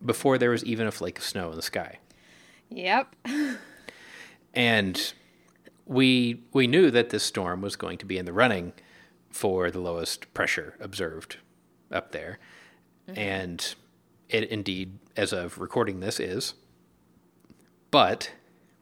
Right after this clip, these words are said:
Speaker 1: there was, was something interesting that happened, and I'm waiting to see the postmortem on this,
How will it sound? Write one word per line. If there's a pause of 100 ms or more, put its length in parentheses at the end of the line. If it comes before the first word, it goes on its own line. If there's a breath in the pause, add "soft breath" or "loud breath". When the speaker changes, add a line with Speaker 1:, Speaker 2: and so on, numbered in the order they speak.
(1400)
Speaker 1:
there
was,
was
something
interesting
that
happened,
and
I'm
waiting
to
see
the
postmortem
on
this,